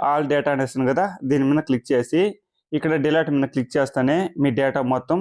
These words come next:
డిలీట్ అయిపోతుంది. నెక్స్ట్ సెట్టింగ్ వచ్చి థీమ్ పైన క్లిక్ చేయండి. థీమ్ మీద క్లిక్ చేసిన తర్వాత మనకు డిఫాల్ట్‌గా సెట్టింగ్ సిస్టమ్ డిఫాల్ట్‌లో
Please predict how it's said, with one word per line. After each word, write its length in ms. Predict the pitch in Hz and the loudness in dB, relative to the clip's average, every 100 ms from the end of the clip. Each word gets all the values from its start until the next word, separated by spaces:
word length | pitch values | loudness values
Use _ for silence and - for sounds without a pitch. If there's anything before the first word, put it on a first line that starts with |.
| 175 | 0
డిలీట్ 260 | 151 135 123 | 0 0 0
అయిపోతుంది. 480 | 113 113 123 110 110 - _ _ _ _ 147 | -2 -4 -4 -2 -2 -4 _ _ _ _ -2
నెక్స్ట్ 240 | 156 - 190 | -2 -4 -2
సెట్టింగ్ 320 | 196 196 196 180 | 0 0 0 0
వచ్చి 240 | 180 170 196 - - 185 | 0 2 2 0 -4 0
థీమ్ 180 | 190 180 | 0 2
పైన 220 | 165 196 165 | 0 0 0
క్లిక్ 200 | 151 - | -2 0
చేయండి. 380 | 147 131 120 120 - - - | 0 2 2 2 -2 -6 -2
థీమ్ 200 | 170 196 | 0 2
మీద 120 | 202 175 | 0 0
క్లిక్ 160 | 147 175 | 0 0
చేసిన 220 | 165 151 143 | 0 0 0
తర్వాత 320 | 131 127 127 147 202 - - _ _ | 2 0 2 0 0 -6 -20 _ _
మనకు 180 | 160 160 147 | 0 0 2
డిఫాల్ట్‌గా 440 | 175 185 196 175 160 | 0 2 0 0 0
సెట్టింగ్ 360 | 165 151 151 143 165 156 - | 0 2 2 2 2 0 -2
సిస్టమ్ 360 | 156 147 165 156 135 | -4 -2 0 0 2
డిఫాల్ట్‌లో 480 | 143 139 139 123 | 0 2 0 0